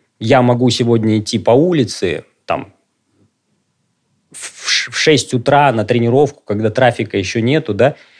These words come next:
и просто увидеть, как молодые люди там тоже куда-то идут, а, с позаранку, они останавливаются на абсолютно пустынной улице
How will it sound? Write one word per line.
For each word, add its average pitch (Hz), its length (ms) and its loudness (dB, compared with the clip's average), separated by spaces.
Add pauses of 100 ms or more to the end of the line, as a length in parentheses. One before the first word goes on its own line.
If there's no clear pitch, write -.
(120)
и 120 100 0
просто 143 640 4
увидеть, 120 500 -2
как 92 320 -2
молодые 117 480 2
люди 135 460 0 (220)
там 90 180 -4
тоже 113 200 2
куда-то 95 420 0
идут, 135 260 -4
а, 104 680 4
с - 80 -14
позаранку, 104 760 0 (220)
они 123 400 2
останавливаются 131 720 2
на 117 60 2
абсолютно 160 460 0
пустынной 107 760 -2
улице 180 580 0